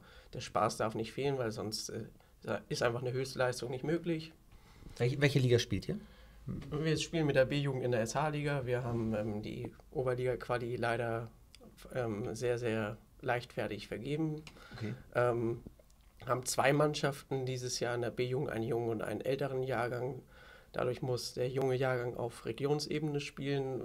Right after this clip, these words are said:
Speaker 1: was deren Leistungsstand nicht angemessen ist, meiner Meinung nach. Ähm,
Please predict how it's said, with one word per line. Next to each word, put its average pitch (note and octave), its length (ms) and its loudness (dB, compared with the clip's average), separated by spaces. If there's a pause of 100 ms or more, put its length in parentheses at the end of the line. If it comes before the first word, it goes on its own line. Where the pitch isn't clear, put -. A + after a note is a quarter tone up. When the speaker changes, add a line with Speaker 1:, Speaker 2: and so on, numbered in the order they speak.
Speaker 1:
was - 300 -6 (960)
deren B2 200 4
Leistungsstand B2 840 2
nicht - 360 -6 (120)
angemessen D3+ 580 2
ist, - 180 -2
meiner C3 300 0
Meinung B2+ 380 0
nach. B2 300 -2 (500)
Ähm, G#2+ 420 2